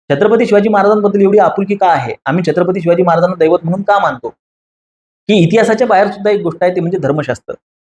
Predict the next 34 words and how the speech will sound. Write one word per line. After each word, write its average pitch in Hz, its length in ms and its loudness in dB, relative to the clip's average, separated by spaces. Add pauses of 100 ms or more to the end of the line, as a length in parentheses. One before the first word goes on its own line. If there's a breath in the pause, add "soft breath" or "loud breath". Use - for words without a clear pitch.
(120)
छत्रपती 220 360 2
शिवाजी 214 220 2
महाराज 202 300 2
हे 208 60 2
एकमेव 208 280 0
राजे 185 240 2
आहेत 175 100 0
की 175 120 -12
ज्यांचा 165 240 -2
धर्मशास्त्रामध्ये 180 680 -4
इतक्या 180 220 0
वेळा 165 200 4 (120)
वारंवार 156 320 2
उल्लेख 143 300 -4
आलेला 123 200 -6
आहे, 135 200 -2 (280)
नमूद 156 280 2
केलेला. 139 260 0
गणेशनाथ 170 420 2
महाराजांचं 175 380 0
चरित्र 160 280 0
असो 156 160 -2
किंवा 180 320 0 (320)
समर्थ 202 280 2
रामदास 175 400 0
स्वामींनी 196 320 0
छत्रपती 185 340 -2
शिवाजी 170 240 2
महाराजांवर 175 440 2
ज्या 165 140 2
पद्धतीने 156 520 0
लिखाण 170 280 -2
केलेलं 135 260 2
आहे, 117 160 -4